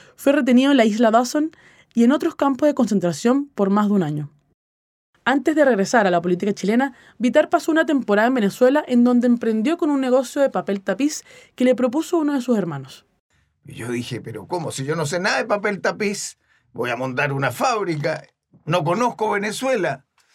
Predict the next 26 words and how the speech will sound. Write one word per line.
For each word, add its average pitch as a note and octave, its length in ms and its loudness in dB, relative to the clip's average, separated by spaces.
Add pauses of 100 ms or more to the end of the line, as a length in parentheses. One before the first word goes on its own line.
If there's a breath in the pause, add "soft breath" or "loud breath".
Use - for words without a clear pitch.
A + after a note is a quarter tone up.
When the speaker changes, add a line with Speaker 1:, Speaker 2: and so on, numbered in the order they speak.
(920 soft breath)
Speaker 2:
Pero D3 360 -2 (380)
me A2+ 180 -8
hizo E3+ 240 -4
un D3+ 140 0
clic D#3 520 -4 (120)
algo B2 320 -4
distinto. - 680 -14
¿Y - 40 -20
sabes F#3+ 320 -6
qué A3 100 -8
es G3 60 -6
lo G3+ 80 -6
que F#3 100 -8
fue? A#3+ 260 -8 (1300 soft breath)
Que A#2 240 -10 (240)
yo C#3+ 160 -6
tomé F3+ 220 -4
la E3+ 160 -2
decisión C3+ 440 -4
cuando B2+ 220 -6
estuve C3 320 -6
preso C3+ 400 -6
de B2 100 -6
dedicar A#2+ 340 -4
mi C3 160 -6
vida E3 480 -6